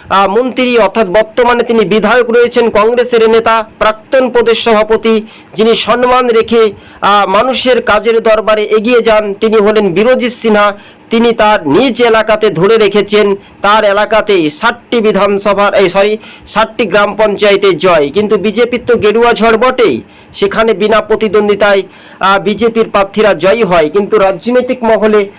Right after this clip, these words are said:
একটা সমীকরণ আমরা উঠে আসতে পারি বা দেখতে পাচ্ছি যে, আহ, বিজেপির প্রার্থীরা যখন, আহ, জয় হয়, তখন বিজেপির একাধিক মন্ত্রী কিন্তু স্বীকার করে নিয়েছেন যে কৈলাস শহরের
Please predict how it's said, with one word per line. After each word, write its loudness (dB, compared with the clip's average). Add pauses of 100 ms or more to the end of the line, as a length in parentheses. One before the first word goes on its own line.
(160)
একটা -2
সমীকরণ 0
আমরা 0
উঠে 0
আসতে -2
পারি -2
বা 0
দেখতে -2
পাচ্ছি -4
যে, 0 (380)
আহ, 0
বিজেপির -2
প্রার্থীরা 0
যখন, 0 (260)
আহ, 0
জয় 0
হয়, 0
তখন -2
বিজেপির 0
একাধিক -2
মন্ত্রী 0
কিন্তু 0
স্বীকার -2
করে 0
নিয়েছেন 0
যে 2
কৈলাস 0
শহরের 0